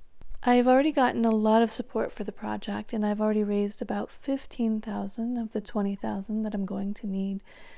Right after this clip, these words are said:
to shoot this first scene. So I did want to clear up one misconception. I've actually gotten emails asking me this question.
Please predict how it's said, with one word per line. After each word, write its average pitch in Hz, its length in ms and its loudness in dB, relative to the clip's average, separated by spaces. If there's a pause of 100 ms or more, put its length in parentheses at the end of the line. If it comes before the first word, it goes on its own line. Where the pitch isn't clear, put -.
(120)
to 226 140 0
shoot - 280 -2
this - 200 -8
first - 360 -8
scene. 202 420 -2 (380)
So - 160 6
I 240 60 10
did 277 180 4
want 294 140 6
to 262 60 2
clear 220 320 2
up 202 240 -2 (100)
one 220 440 2
misconception. - 1040 -4 (400)
I've 196 280 2
actually 202 400 0
gotten 185 360 0
emails 202 460 0
asking 220 420 0
me 180 140 -2
this 220 220 -4
question. - 540 -8